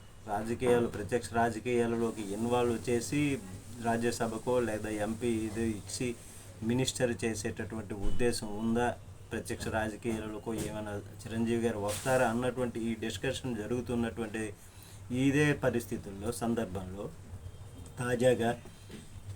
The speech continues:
కేంద్ర మంత్రి కిషన్ రెడ్డి గారు మీడియా చిట్ చాట్లో కొన్ని సంచలన వ్యాఖ్యలు చేశారు.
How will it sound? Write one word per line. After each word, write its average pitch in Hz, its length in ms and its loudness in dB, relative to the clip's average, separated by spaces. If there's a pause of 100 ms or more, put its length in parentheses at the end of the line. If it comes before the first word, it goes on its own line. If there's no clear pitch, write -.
(880)
కేంద్ర 139 320 6
మంత్రి 120 340 4
కిషన్ 131 360 2
రెడ్డి 117 200 2
గారు 113 220 2
మీడియా 131 460 6 (600)
చిట్ 123 220 -2
చాట్లో 117 440 4 (100)
కొన్ని 123 480 2
సంచలన 139 580 2
వ్యాఖ్యలు 95 580 -4
చేశారు. - 460 -12